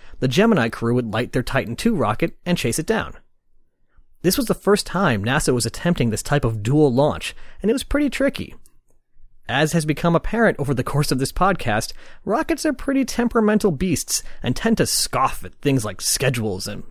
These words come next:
timelines. In order for this to work,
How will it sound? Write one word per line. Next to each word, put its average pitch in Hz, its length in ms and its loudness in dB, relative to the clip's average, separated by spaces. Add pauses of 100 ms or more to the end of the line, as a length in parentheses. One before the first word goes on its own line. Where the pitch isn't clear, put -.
timelines. 113 720 -2 (960)
In 139 120 0
order 160 180 4
for 196 140 0
this 160 140 -2
to 127 100 0
work, 113 320 0